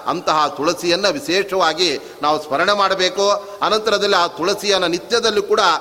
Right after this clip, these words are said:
ನಾವು ಪೂಜೆ ಮಾಡಿ ಅದನ್ನು ಭಗವಂತನಿಗೆ ನಾವು ಅರ್ಪಣೆ ಮಾಡ್ತಾ ಆ ತುಳಸಿಯ ದಳವನ್ನು ನಾವು ಕೀಳುವಾಗಲೂ ಕೂಡ ಆ ತುಳಸಿಯನ್ನ ಪ್ರಾರ್ಥನೆ ಮಾಡಬೇಕಂತ. ಅಮ್ಮ ತುಳಸಿಯೇ, ನಾನು ನನಗೋಸ್ಕರ ನಿನ್ನನ್ನ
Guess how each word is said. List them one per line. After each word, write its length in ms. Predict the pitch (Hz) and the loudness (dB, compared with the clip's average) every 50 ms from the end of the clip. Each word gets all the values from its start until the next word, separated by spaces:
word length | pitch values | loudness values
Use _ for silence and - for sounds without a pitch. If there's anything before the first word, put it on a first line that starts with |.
| - - - - 156 | -2 -8 -6 -2 0
ನಾವು 220 | 165 175 175 156 | 2 2 2 0
ಪೂಜೆ 280 | - 147 190 208 202 202 | 0 0 0 0 2 2
ಮಾಡಿ 260 | 202 208 214 220 220 | 2 2 2 4 2
ಅದನ್ನು 300 | 196 175 160 190 190 170 | 2 2 2 0 0 0
ಭಗವಂತನಿಗೆ 1040 | 135 123 156 185 190 190 185 - 180 170 190 196 214 185 156 139 - - - - - | 0 0 0 2 2 0 0 0 0 0 2 2 2 2 0 -2 -4 -10 -8 -4 0
ನಾವು 180 | 160 165 160 | 2 2 2
ಅರ್ಪಣೆ 300 | 151 151 - - 185 208 | 2 0 0 0 0 2
ಮಾಡ್ತಾ 680 | 202 196 190 180 185 185 214 214 214 220 214 - - - - | 2 2 2 0 0 0 2 2 2 2 0 -4 -10 -8 -2
ಆ 160 | 147 151 165 175 | 0 2 2 2
ತುಳಸಿಯ 580 | 165 - 165 190 226 220 220 - 233 226 208 | 0 0 0 2 2 0 0 0 0 2 2
ದಳವನ್ನು 500 | 180 151 165 170 196 220 226 226 226 226 | 2 2 2 2 2 2 2 0 0 0
ನಾವು 300 | 220 214 208 202 - - | 2 2 0 0 -2 -4
ಕೀಳುವಾಗಲೂ 460 | - 202 220 214 214 202 190 190 190 | -4 -2 0 2 2 2 2 0 -2
ಕೂಡ 200 | 175 175 208 226 233 196 170 143 - - - - - | -4 -2 0 2 2 2 2 0 -2 -6 -8 -2 0
ಆ 120 | 156 170 | 0 0
ತುಳಸಿಯನ್ನ 540 | 165 165 165 185 208 202 - 190 202 190 190 | 0 0 0 0 0 0 0 0 0 0 0
ಪ್ರಾರ್ಥನೆ 480 | 175 - - 160 165 165 - - 180 170 | 0 0 0 0 0 0 -2 -4 -2 0
ಮಾಡಬೇಕಂತ. 500 | 160 151 147 131 135 123 - 113 98 - - - - - - - - - | 0 0 0 0 0 -2 -2 -4 -6 -8 -14 -20 -20 -20 -20 -16 -8 -4
ಅಮ್ಮ 260 | 117 139 143 160 180 | -2 2 2 2 2
ತುಳಸಿಯೇ, 840 | 190 185 160 156 170 160 160 175 175 196 220 233 233 233 - - - - - | 2 0 0 0 0 0 0 2 2 2 2 2 0 -4 -8 -14 -16 -12 -4
ನಾನು 260 | 131 147 160 175 175 160 | 0 0 2 2 2 0
ನನಗೋಸ್ಕರ 720 | 139 135 147 175 190 202 220 220 208 214 - - 233 226 220 202 175 147 113 - - - - 131 | 0 0 0 0 2 2 0 0 -2 -4 -6 -2 0 2 4 4 2 2 0 -4 -10 -12 -8 -4
ನಿನ್ನನ್ನ 340 | 147 175 196 202 208 208 | -2 0 0 0 2 2